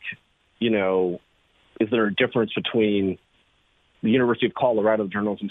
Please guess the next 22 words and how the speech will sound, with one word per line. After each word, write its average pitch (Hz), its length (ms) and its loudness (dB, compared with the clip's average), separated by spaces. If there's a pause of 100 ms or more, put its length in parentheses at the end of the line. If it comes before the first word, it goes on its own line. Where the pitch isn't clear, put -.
School 101 380 0
and 92 500 -2
University 101 460 0
of 95 80 0
Washington 92 520 -2
Journalism 82 400 -4
School," - 300 0
right? 95 260 4
I 95 40 0
mean, 92 320 0 (480)
that, 135 160 2
those 151 480 2
were 160 80 2
the 135 160 0
schools 139 260 0
that 123 80 -2
were 113 120 -4
kind 131 260 -2
of 107 80 -2
on 113 140 0
my 101 100 0
radar, 101 720 0